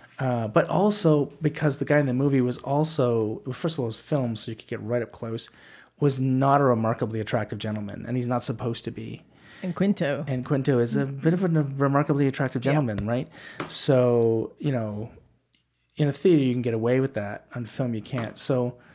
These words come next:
Speaker 1: um, there was a lot more pathos, I think, in the film character.
Speaker 2: Right.
Speaker 1: But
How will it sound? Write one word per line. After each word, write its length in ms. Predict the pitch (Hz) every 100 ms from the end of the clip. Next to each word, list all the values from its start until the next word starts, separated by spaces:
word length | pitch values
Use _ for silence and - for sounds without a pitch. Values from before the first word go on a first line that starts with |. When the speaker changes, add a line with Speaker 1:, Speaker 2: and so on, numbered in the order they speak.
| - _ _
Speaker 1:
um, 580 | 135 135 127 127 123 120 120
there 100 | 127
was 100 | 135
a 40 |
lot 160 | 135 139
more 120 | 135
pathos, 540 | - 143 135 117 107
I 80 | 110
think, 320 | 104 113 107
in 120 | 117 110
the 80 |
film 280 | 107 - 113
character. 380 | 117 107 113 -
Speaker 2:
Right. 280 | 170 143 151
Speaker 1:
But 100 | 156